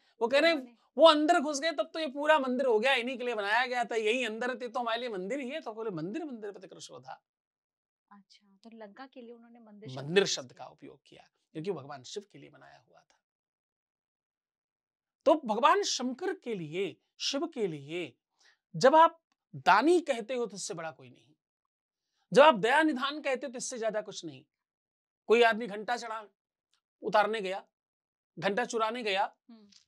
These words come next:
Speaker 1: अब मिल नहीं रहा, क्या करें, खोले कैसे? और ऐसा इत्तेफाक है कि हमेशा घंटा शिवलिंग के ठीक ऊपर लगाया जाता है,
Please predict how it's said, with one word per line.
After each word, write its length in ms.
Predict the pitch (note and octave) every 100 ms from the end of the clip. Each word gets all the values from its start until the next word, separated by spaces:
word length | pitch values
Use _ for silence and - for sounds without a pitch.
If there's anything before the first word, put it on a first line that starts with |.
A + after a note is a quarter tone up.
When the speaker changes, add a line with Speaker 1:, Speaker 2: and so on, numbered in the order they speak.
| _ _ -
Speaker 1:
अब 60 |
मिल 220 | G#3+ B3 C4+
नहीं 140 | C4
रहा, 120 | A#3+
क्या 200 | A#3+ A#3+
करें, 300 | A#3+ G#3 A#3 _ _ _ _ _ _ _ _ _
खोले 280 | B3 C4 D#4+
कैसे? 480 | D#4 A3 A#3 C#4+ _ _ _ _ _
और 200 | G#3+ D4 - -
ऐसा 440 | - A3+ B3 D#4+
इत्तेफाक 640 | C#4 - D4 C#4 D4+ E4+
है 360 | C4 C4+ A#3 C4+
कि 140 | C#4+
हमेशा 500 | A3+ G3+ B3+ D4 D#4
घंटा 560 | B3 B3 B3 C#4+ A#3 C4
शिवलिंग 380 | - C4 C4+ C4
के 180 | B3
ठीक 260 | C#4 D4+ B3
ऊपर 180 | G#3+ A3
लगाया 240 | F3 D3
जाता 220 | C#3 A#2+
है, 60 | C3+